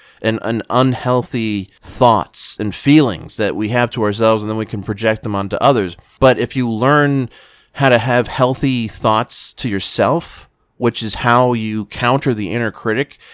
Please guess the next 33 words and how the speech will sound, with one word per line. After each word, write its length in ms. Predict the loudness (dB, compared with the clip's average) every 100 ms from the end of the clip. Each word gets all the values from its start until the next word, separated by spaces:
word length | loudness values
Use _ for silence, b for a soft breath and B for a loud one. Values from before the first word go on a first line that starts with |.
| B
and 120 | -4 -4
you 60 |
start 260 | 0 0 2
to 100 | 2
have 180 | 2 0
more, 540 | -2 -2 0 -2 -6 _
not 160 | 4 6
only 180 | 6
loving 400 | 4 4 4 2
thoughts, 360 | 0 0 0 -2
but 160 | -4 -2
more, 380 | 0 0 0
like, 280 | -2 -4 -6 b b -14
rational 800 | -2 2 2 0 0 0 -2 -4
thoughts 400 | -2 -2 -2 -6
instead 240 | -4 -2
of 140 | 0 0
all, 160 | 0
you 100 | -2
know, 60 | -4
'cause 180 | -4 -4
we 200 | -4 -6 -2
tend 220 | 0 2
to 100 | 2
obsess 540 | 0 -2 2 2 0
and 160 | -6 -4
worry 400 | 0 0 0 -2
and 80 | -2
have 200 | -2 -2
anxiety 460 | -4 -2 0 -2
about 300 | -2 -4 -4 -8 -6
basically 480 | 0 0 0 -4 0
everything 680 | 2 4 4 0 -2 -4 -8